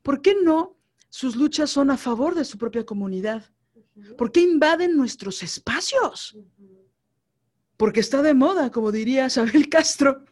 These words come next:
Speaker 1: <laughs> porque el feminismo está de moda. ¿Y sabes por qué te ponía like, Marianela? Porque se beneficiaba de tenerte a ti,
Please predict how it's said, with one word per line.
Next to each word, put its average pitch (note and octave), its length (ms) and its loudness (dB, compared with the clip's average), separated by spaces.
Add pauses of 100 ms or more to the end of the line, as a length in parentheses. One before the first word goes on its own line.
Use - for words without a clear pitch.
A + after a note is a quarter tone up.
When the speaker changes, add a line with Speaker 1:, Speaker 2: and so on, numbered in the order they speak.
Speaker 1:
<laughs> - 580 -2
porque C#4 240 0
el A#3 60 2
feminismo C4 520 4
está D#4 240 -2
de D#4+ 100 -2
moda. D#4+ 360 0 (240)
¿Y C4 100 2
sabes G#4+ 260 2
por F#4 140 0
qué D#4 100 -2
te E4+ 120 -2
ponía B3 320 -2
like, F3+ 400 -4
Marianela? F3+ 640 -6 (260)
Porque B3+ 240 -2
se C#4 160 0
beneficiaba C4+ 960 0 (800)
de B3 160 -2
tenerte C#4 460 4
a D#4 60 4
ti, D#4 480 0